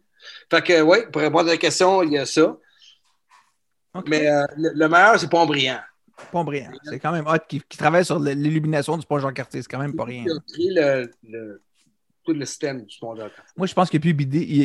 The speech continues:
Speaker 2: il était capable de bider dix pour cent de plus juste à cause de son nom de famille, là. C'est sûr, c'est un, c'est un
Speaker 1: Puis,
Speaker 2: lien
Speaker 1: euh,
Speaker 2: naturel.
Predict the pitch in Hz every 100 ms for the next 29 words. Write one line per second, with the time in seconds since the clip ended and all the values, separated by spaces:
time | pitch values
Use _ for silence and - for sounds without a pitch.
0 | 135 143 170 165 185 165 143 139 143 156
1 | 143 156 143 139 127 156 139 165 147 -
2 | 135 139 147 139 143 143 131 147 143 113
3 | 120 - _ _ - 147 156 156 147 127
4 | 123 143 165 160 139 - 139 151 147